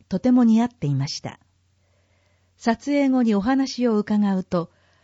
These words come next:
成人式が開催できることが嬉しい。中学校の卒業以来に会う友達もいるので楽しみと話してくれました。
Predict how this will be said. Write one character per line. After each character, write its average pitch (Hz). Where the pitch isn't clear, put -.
成 285
人 311
式 -
が 170
開 247
催 262
で 240
き 294
る 254
こ 175
と 156
が 139
嬉 160
し -
い。 165
中 285
学 277
校 208
の 185
卒 214
業 277
以 262
来 240
に 202
会 220
う 190
友 208
達 226
も 214
い 208
る 208
の 180
で 147
楽 190
し -
み 240
と -
話 170
し -
て 156
く 151
れ 135
ま 135
し -
た。 -